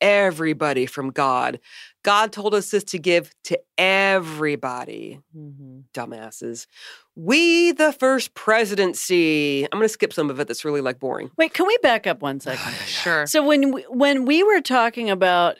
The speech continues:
Speaker 3: using the proclamation of the world that day in that Scandal Session episode to, uh,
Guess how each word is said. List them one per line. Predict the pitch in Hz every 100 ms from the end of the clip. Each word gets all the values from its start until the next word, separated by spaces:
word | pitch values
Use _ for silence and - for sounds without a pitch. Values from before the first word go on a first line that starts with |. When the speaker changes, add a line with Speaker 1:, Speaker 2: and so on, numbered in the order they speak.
| _
Speaker 3:
using | 196 202 190 190 185
the | 170
proclamation | - 196 185 196 185 175 175 190
of | 175 151
the | 160
world | 175 165 156 143
that | 147 139
day | 160 147
in | 147
that | 131
Scandal | - 156 147 147
Session | 147 139 143 135
episode | 143 151 - 139 135 135 131 _ _ _
to, | - 208 175 165 156 -
uh, | 156 156 143 139 127 110